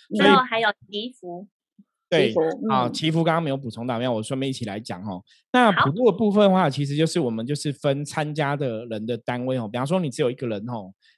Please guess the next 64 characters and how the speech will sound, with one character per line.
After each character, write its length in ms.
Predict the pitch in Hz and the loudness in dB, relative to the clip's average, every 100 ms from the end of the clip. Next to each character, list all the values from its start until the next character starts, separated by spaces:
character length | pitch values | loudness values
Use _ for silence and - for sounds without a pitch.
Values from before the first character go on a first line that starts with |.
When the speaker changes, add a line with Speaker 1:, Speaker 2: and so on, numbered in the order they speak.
| - | -2
Speaker 2:
比 60 | |
方 100 | 123 | 2
说 100 | 156 | 4
我 80 | 170 | 4
就 120 | 127 | 2
是 180 | 143 156 | 0 0
我 160 | 113 110 | 0 -2
自 160 | 175 | -4
己 120 | 147 117 | -6 -6
想 200 | 110 113 | -6 -6
要 60 | |
参 140 | 135 127 | -4 -2
加 180 | 127 | -2
普 220 | 123 104 98 | -2 -8 -8
渡， 120 | 135 | -6
我 80 | 110 | -2
就 140 | 156 | -2
以 100 | 120 | 0
我 140 | 131 110 | -2 -2
自 80 | |
己 100 | 156 | 0
的 60 | 120 | -2
名 160 | 104 120 | -2 -6
义 140 | 120 | -6
参 180 | 117 120 | -4 -4
加 100 | 120 | -4
普 160 | 120 98 | -4 -8
渡， 160 | 117 | -6
所 140 | 117 127 | -4 -2
以 40 | |
就 100 | 123 | -2
是 160 | 120 113 | -2 -4
五 120 | 117 | -2
百 140 | 110 | -4
块 200 | 95 123 | -2 -4
钱。 280 | 101 101 82 98 _ _ _ | -4 -10 -12 -16 _ _ _
可 100 | - | -2
是 100 | 147 | 4
如 100 | 214 | 6
果 140 | 180 120 | 6 4
是 160 | 170 | 2
我 160 | 143 117 | 2 4
要 80 | 151 | 2
以 140 | 117 | 0
我 160 | 107 107 | -2 -4
整 280 | - 113 107 | -4 -6 -2
家 180 | 170 165 | 0 2
人 140 | 127 | 0
的 80 | 123 | -2
名 160 | 117 147 | -4 -4
义 80 | |
来 140 | 135 120 | -4 -4
参 260 | - 143 127 | -6 -6 -4
加 260 | 135 135 135 | -4 -4 -6
吼， 180 | 120 110 | -8 -2
赞 180 | 180 139 | -2 -2
助 140 | 147 | -8
这 80 | 135 | -8
个 100 | 135 | -8
普 200 | - 101 | -8 -8
渡 180 | 135 123 | -6 -6
的 60 | 110 | -4
话 220 | 123 104 | -4 -4
吼， 240 | 110 98 | -6 -8